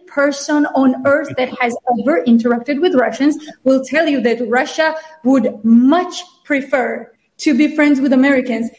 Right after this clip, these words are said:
than Chinese, okay? That was their last resort. They didn't wanna go that route. Now we made it so that we pushed them right into Chinese hands. We were like, "We don't care about you.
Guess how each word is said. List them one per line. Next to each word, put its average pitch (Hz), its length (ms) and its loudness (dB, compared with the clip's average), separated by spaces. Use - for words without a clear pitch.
than 294 360 0
Chinese, 254 800 0
okay? 269 580 -2
That 311 180 2
was 440 180 0
their 285 120 2
last 262 440 -4
resort. 254 500 -2
They 330 160 0
didn't 370 260 2
wanna 330 300 0
go 262 180 2
that 233 200 -6
route. 247 320 -6
Now 330 380 2
we 339 100 0
made 302 500 2
it 240 180 -4
so 220 360 -2
that 240 220 -2
we 240 260 0
pushed 403 480 0
them 262 200 -2
right 254 280 0
into 240 260 -6
Chinese 233 520 -4
hands. 240 320 -4
We 294 80 2
were 302 120 4
like, 254 260 -2
"We 233 420 -2
don't 330 340 -2
care 285 240 2
about - 380 -10
you. 208 180 -6